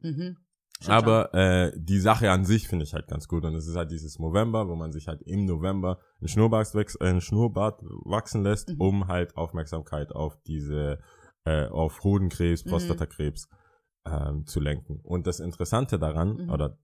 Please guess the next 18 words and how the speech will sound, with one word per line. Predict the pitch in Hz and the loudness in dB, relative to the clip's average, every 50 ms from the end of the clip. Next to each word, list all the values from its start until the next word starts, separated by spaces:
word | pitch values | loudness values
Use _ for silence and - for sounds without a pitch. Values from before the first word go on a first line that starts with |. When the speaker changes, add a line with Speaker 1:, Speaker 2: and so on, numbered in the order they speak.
| _ | _
Speaker 2:
das, | - 82 82 - - | -4 -4 -4 -4 -4
woher | 73 78 78 73 | -6 -4 -4 -4
ich's | 73 - - | -4 -6 -6
überhaupt | 73 73 73 - _ 90 | -6 -8 -8 -8 _ -2
weiß, | 90 92 98 104 - - _ _ _ _ _ _ _ _ - | -2 0 0 -2 -4 -6 _ _ _ _ _ _ _ _ -2
ist, | 87 90 90 87 - - - - - | 0 0 0 0 -2 -6 -10 -8 -4
ähm, | 85 85 85 82 80 80 80 80 80 80 80 80 78 78 82 - - - _ _ _ _ | 0 2 2 2 2 2 2 2 2 0 0 0 -2 -4 -6 -8 -10 -14 _ _ _ _
dass | - 71 82 85 85 - - | -4 0 0 0 0 0 -2
das | - 87 82 80 - | -2 -2 -2 -2 -4
bei | - 87 85 80 | -2 -2 -2 0
diesen, | 80 85 78 80 85 82 80 80 73 | -2 -2 -2 0 0 0 -2 -2 -2
bei | 78 80 | -2 -2
den | 76 82 85 78 82 | 0 0 0 2 4
Wulleflaschen | 95 101 95 90 - - 82 78 - - 76 | 4 4 4 2 0 -2 -6 -6 -6 -8 -10
drauf | - - 76 65 - - | -8 -8 -8 -10 -8 -10
ist | - - 208 180 | -8 -6 -4 -2
Speaker 1:
Mhm. | 185 | -2
Speaker 2:
hinten. | 190 196 185 - | -2 -4 -6 -12